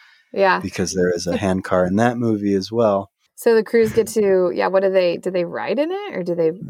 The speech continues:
Speaker 2: Well, at first we didn't have enough track for them to really ride it. It,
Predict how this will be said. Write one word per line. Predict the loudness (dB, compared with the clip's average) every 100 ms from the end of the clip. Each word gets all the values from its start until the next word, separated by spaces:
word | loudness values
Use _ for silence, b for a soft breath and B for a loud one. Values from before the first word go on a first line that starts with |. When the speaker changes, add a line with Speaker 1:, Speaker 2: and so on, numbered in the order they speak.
| -16 -8
Speaker 2:
Well, | 0 2 4 2 0 -2 -4 0
at | 2 0
first | 2 2 2 2
we | 2
didn't | 4 2
have | 2
enough | 0 -4
track | -2 -2 -2
for | -4 -2
them | 0
to | 2
really | 2 2 2
ride | 2 2 4
it. | 2 -2 -6
It, | -4